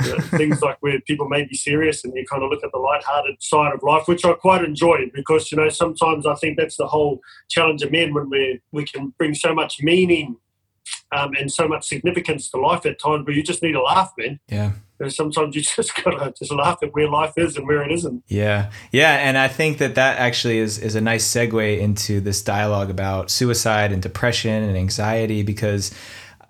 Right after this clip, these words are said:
Speaker 2: you know, if somebody is really connected to their humor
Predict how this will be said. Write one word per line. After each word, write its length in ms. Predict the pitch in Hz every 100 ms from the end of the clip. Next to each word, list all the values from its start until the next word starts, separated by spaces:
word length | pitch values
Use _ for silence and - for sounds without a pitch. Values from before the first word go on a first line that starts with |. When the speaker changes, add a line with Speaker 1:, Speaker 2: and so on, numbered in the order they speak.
| - -
Speaker 2:
you 140 | 123
know, 140 | 113
if 140 | 107 117
somebody 380 | 180 196 147 117
is 140 | 113
really 240 | 127 131
connected 500 | 120 113 117 120 104
to 120 | - 104
their 160 | 98
humor 540 | 92 110 113 143 147